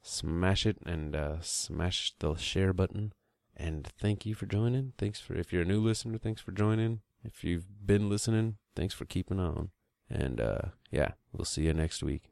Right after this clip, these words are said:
Well, you'll hear us next week. Rookie, you'll see you on Instagram. Blow his fucking phone up. If you go on the, yeah, I, I have fun on Twitter, but Rookie's phone doesn't get enough, doesn't get disturbed enough. Disturb it.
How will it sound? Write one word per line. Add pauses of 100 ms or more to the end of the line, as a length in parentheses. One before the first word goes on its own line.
Well, (120)
you'll
hear
us
next
week. (160)
Rookie,
you'll
see
you
on
Instagram. (100)
Blow
his
fucking
phone
up. (800)
If
you
go
on
the,
yeah, (380)
I,
I
have
fun
on
Twitter, (280)
but
Rookie's
phone
doesn't (340)
get
enough, (240)
doesn't
get (300)
disturbed
enough. (160)
Disturb
it.